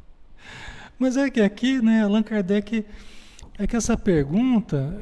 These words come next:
ela, ela, ela é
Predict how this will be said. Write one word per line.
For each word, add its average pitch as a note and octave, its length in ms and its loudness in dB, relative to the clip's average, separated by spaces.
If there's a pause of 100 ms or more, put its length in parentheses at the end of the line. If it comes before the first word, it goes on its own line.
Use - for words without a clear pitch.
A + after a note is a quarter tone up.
ela, G3+ 380 2
ela, F#3 720 2 (1700)
ela C3+ 1500 2 (760)
é E3 140 -6